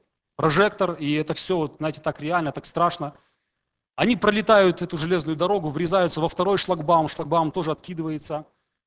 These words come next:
Они останавливаются, за спиной проезжает поезд. Они в таком страхе по-человечески выходят из этой машины. Тумана как будто и не было. Они начали, поезд уехал, они начали рассматривать машину. Машина была вся в порядке, только дворник с лобового стекла отлетел.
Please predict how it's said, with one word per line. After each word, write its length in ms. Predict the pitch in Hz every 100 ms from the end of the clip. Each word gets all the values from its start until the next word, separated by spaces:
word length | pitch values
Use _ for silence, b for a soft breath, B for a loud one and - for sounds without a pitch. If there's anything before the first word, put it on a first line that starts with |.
| -
Они 180 | 170
останавливаются, 580 | 190 - 175 185 170 151
за 80 | 143
спиной 280 | - 160 151
проезжает 560 | - 147 135 139 139
поезд. 440 | 175 175 165 - _ _ _ _ _ _ _ _ _ _ _ _ - _
Они 180 | 151 160
в 40 |
таком 200 | 170 170
страхе 400 | - - 175 -
по-человечески 720 | 135 - 139 147 170 - -
выходят 400 | 131 127 160 135
из 80 | 139
этой 180 | 147 131
машины. 460 | 135 - 175 156 - _ _ _ _ _ _ _ _ _
Тумана 380 | 175 185 226 196
как 180 | 170 143
будто 220 | 175 180
и 160 | - 160
не 200 | 170 135
было. 300 | 110 95 87 _ _ _ _ _ _
Они 180 | - 165
начали, 280 | 226 190 170
поезд 380 | - 220 175 -
уехал, 380 | 156 190 151 135
они 100 | 160
начали 260 | 165 156
рассматривать 500 | 143 - 151 139 127
машину. 320 | 127 120 165 127
Машина 320 | 123 180 147
была 160 | 123
вся 160 | 120 127
в 100 | -
порядке, 380 | 123 156 156 135
только 240 | 131 131
дворник 480 | 120 131 170 156 -
с 60 | 143
лобового 340 | 131 131 127
стекла 320 | - 131 127
отлетел. 480 | 120 117 107 120 101